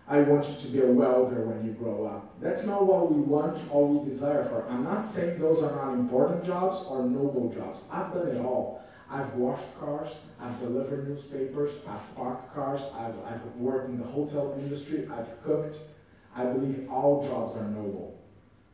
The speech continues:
But as a society, there are some jobs that we want to keep and some jobs that we just don't care about. So everything that is repeatable,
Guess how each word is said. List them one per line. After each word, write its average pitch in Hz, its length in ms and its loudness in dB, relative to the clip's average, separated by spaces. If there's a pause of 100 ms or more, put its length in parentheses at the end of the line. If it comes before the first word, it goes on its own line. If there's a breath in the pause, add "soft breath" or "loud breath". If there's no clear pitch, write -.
(160)
But 139 200 -2
as 123 260 -4
a 123 40 -6
society, 185 920 0
there 151 140 2
are - 100 2
some 175 240 -2
jobs 147 360 0
that 143 80 2
we 147 180 2
want 139 300 -2
to - 160 -12
keep 240 400 -4
and 240 120 -4
some 214 180 -4
jobs 185 300 -2
that 214 240 -2
we - 60 -4
just 214 240 -4
don't - 180 -4
care 330 200 -4
about. - 320 -10 (640 soft breath)
So - 240 -4
everything 240 420 2
that 190 100 4
is 151 140 -2
repeatable, 147 840 2